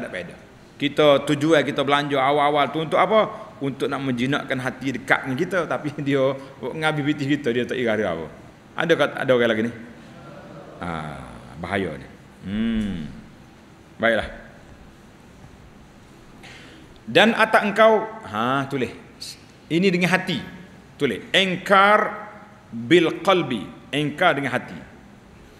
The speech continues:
Dan ke atak engkau dengan benci akan segala maksiat. Kita kena benci segala perbuatan maksiat, benci belaka. Apa saja maksiat, kita wajib benci.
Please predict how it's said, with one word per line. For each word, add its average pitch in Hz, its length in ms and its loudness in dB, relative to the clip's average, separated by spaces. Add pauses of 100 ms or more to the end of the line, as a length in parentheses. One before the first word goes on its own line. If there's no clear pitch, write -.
(480)
Dan 160 400 6
ke - 80 4
atak 175 240 4
engkau 175 400 4
dengan 170 320 2
benci 170 640 2
akan 165 320 0
segala 165 320 4
maksiat. 170 480 2 (1400)
Kita 147 240 -2
kena 170 160 2
benci 170 320 0
segala 165 320 2
perbuatan 170 480 2
maksiat, 165 400 0
benci 165 240 -2
belaka. 123 300 -2 (1200)
Apa 190 320 2
saja 196 240 4
maksiat, 202 560 2
kita 156 160 -4
wajib 175 320 2
benci. 104 240 -4